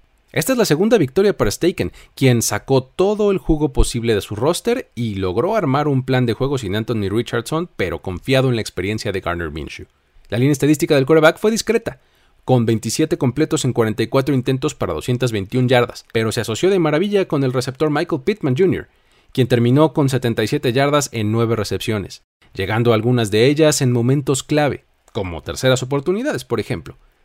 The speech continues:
Además, cuidó excelentemente el balón sin lanzar intercepciones. Esto a pesar de que fue azotado cinco veces en sacks por la siempre punzante defensiva de los Ravens.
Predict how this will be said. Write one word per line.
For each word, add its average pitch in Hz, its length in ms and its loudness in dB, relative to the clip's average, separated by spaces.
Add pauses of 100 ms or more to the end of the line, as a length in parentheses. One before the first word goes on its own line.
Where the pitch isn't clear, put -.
(160)
Además, 220 340 0
cuidó 220 260 0
excelentemente 160 920 2
el 139 100 2
balón 135 340 2
sin 151 220 -2
lanzar 110 260 -2
intercepciones. - 800 -8 (380)
Esto 156 200 -2
a 170 60 0
pesar 202 420 -2
de 127 160 0
que 127 120 -2
fue 170 160 0
azotado 143 420 -2
cinco 180 580 0
veces 147 380 -2
en 101 160 -4
sacks - 360 -4
por 117 220 -2
la 95 120 -4
siempre 147 440 0
punzante 127 520 -2
defensiva 104 500 -4
de 90 100 -2
los 82 160 -6
Ravens. - 460 -10